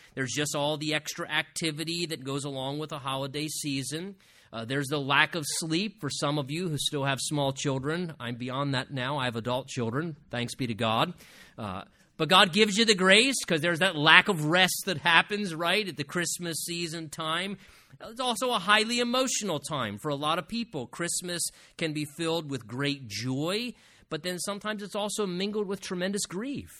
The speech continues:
And there's difficulties when the holidays come, missing a loved one or dealing with challenges, maybe loneliness or things not being the way that you wished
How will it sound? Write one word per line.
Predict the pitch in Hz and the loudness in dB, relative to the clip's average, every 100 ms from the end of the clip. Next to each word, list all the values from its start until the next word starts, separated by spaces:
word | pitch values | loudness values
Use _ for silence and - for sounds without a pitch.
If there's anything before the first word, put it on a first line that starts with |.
| - _ _ _ _ - | -20 _ _ _ _ -6
And | 156 | -2
there's | 170 123 | -2 2
difficulties | 151 - 262 - 156 127 123 107 | 4 6 4 4 -2 -2 -6 -6
when | 127 | -6
the | 120 | -6
holidays | 117 120 113 107 101 | -4 -4 -4 -8 -10
come, | - 120 98 92 | -8 -8 -6 -6
missing | 131 - 170 | -6 -4 -2
a | 160 | -2
loved | 147 156 160 147 | 0 0 -2 -6
one | 123 127 120 107 101 | -10 -6 -4 -4 -6
or | 98 | -6
dealing | 92 135 156 156 | -2 0 0 -2
with | 151 | -4
challenges, | - 185 156 160 156 120 123 107 | -4 2 2 2 -4 -6 -6 -6
maybe | 113 131 147 | -6 -4 -4
loneliness | 135 139 151 151 143 127 107 - | -2 0 0 0 -2 -2 -4 -6
or | 113 | -8
things | - 139 123 | -6 -4 -4
not | 139 135 | -6 -6
being | 135 143 139 | -6 -4 -4
the | |
way | 127 135 139 | -6 -6 -6
that | 139 139 | -8 -8
you | 143 | -10
wished | 127 147 123 - - | -6 -6 -6 -8 -12